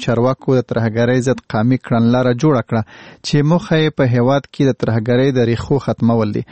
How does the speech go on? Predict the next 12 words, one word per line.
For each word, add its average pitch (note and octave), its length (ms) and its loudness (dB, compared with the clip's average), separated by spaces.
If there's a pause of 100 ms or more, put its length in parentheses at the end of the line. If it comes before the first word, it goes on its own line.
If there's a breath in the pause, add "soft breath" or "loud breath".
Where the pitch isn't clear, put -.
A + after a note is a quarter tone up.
(280 loud breath)
خو D3 160 -2
په C#3+ 160 0
دې C#3 80 2
وروستیو D3+ 480 0
کې - 160 -6
لیدل B2 300 0
شوي D3+ 260 2
چې C#3+ 140 0
د A2+ 100 2
وسلوالو C3 720 2
بریدونو C3+ 500 0
کې C#3 100 0